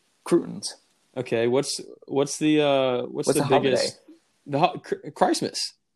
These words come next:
Speaker 2: I don't.
Speaker 1: Who,
Speaker 2: Be honest,
Speaker 1: who is
Speaker 2: man.
Speaker 1: it named after? Let's think about it.
Speaker 2: It's
Speaker 1: Who's it
Speaker 2: named
Speaker 1: named
Speaker 2: after
Speaker 1: after?
Speaker 2: Christ,
Speaker 1: Christ.
Speaker 2: Jesus Christ.
Speaker 1: Who in the
Speaker 2: The birth
Speaker 1: hell
Speaker 2: of
Speaker 1: thought
Speaker 2: Christ.
Speaker 1: Christmas?
Speaker 2: That is absolute. It's, it's monstrosity, man. I don't know.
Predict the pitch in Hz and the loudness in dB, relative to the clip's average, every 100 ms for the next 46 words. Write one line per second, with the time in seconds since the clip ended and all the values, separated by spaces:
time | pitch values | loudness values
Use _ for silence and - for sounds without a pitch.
0 | _ _ 131 135 123 - _ _ - - | _ _ 4 4 0 -6 _ _ -20 -20
1 | - 87 104 135 127 120 - 214 240 220 | -6 -4 0 2 2 2 2 4 4 2
2 | 143 127 107 98 - - - _ 117 - | 2 2 0 -6 -10 -12 -12 _ -4 -2
3 | 110 101 90 - 120 123 113 110 - 113 | -4 -2 -4 -4 -2 0 0 0 0 -2
4 | 110 - 117 107 107 98 - 113 110 - | -2 -2 -4 -4 -2 -2 -2 -6 -6 -4
5 | 107 104 - - - - - - - - | -4 -4 -10 -18 -20 -20 -20 -20 -10 0
6 | 135 143 113 - 117 117 120 113 104 104 | 2 2 0 0 2 4 4 4 4 2
7 | - - - 98 - - - - _ _ | -4 -8 -6 -8 -8 -12 -12 -14 _ _
8 | _ _ 113 110 110 107 - - 113 110 | _ _ 0 2 2 0 -2 -2 -2 -2
9 | 185 269 - - 135 - - - - - | -6 -16 -10 -8 -2 -2 -4 -14 -16 -16
10 | - - - 123 - 123 117 123 120 123 | -16 -14 -6 -4 -2 -2 0 0 -2 -2
11 | - 64 | -2 -2